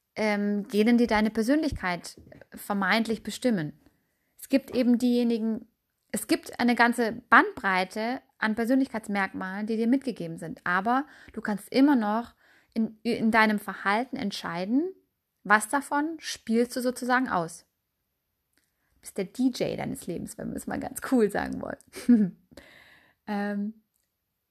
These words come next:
dazu kommt, dass es, ähm, Phasen in deinem Leben gibt, in denen mehr passiert und mehr,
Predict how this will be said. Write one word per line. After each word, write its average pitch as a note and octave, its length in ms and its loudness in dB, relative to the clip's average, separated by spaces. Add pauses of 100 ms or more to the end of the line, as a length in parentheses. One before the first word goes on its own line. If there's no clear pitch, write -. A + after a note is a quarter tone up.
(200)
dazu C#4 340 6
kommt, C4+ 340 2
dass B3+ 180 0
es, - 240 -6 (140)
ähm, G#3+ 320 -4
Phasen C#4+ 420 2
in A#3+ 80 0
deinem G#3 220 -2
Leben G3+ 240 -2
gibt, B3+ 280 -4 (1120)
in G#3 200 0
denen G#3+ 500 2 (140)
mehr G3+ 400 0
passiert C#4+ 560 -2
und G#3 200 2
mehr, A#3 480 2